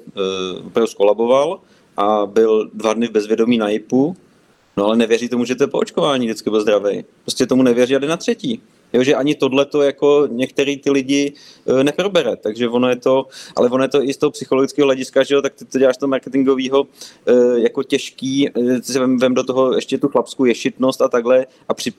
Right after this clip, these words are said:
přiznat si jako, jo, byl jsem opravdu kretén a, eh, sežral jsem jim to všechno, jako to je strašně těžký.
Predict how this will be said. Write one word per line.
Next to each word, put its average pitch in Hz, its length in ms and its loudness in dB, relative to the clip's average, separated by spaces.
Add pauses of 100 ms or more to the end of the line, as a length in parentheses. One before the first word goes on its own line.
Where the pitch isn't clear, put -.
(120)
přiznat 123 380 0
si - 100 -2
jako, 127 260 0
jo, 123 160 4
byl 117 220 0
jsem 127 200 -4
opravdu 123 380 -2
kretén 113 720 -2 (380)
a, 110 280 -2 (180)
eh, 113 360 -2
sežral 123 420 -2
jsem 123 180 -4
jim 123 120 -2
to 131 100 0
všechno, 120 560 -2 (460)
jako 113 220 0
to 240 100 2
je 247 40 2
strašně 135 320 -6
těžký. 117 440 -4